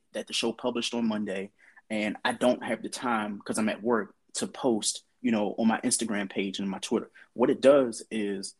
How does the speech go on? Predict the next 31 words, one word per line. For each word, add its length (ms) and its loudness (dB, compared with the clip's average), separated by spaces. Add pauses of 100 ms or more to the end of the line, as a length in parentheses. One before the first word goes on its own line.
(420)
at 100 -2
least 200 2
with 160 -4
Buffer, 420 0
you 140 -2
can 220 -8
actually 440 -4
go 560 0
and 400 -6 (380)
automatically 840 2
time 560 -4 (360)
all 280 2
of 100 -2
your 140 -2
podcast 600 -2
promotion 540 -6 (320)
on 240 -4
one 260 2
app. 220 -10 (280)
So 380 0 (720)
if 100 0
you 80 8
have 100 -2
a 40 -12
Facebook 420 2
page, 280 -2
you 60 2
have 120 -4
Twitter, 320 4
you 160 0
have 260 2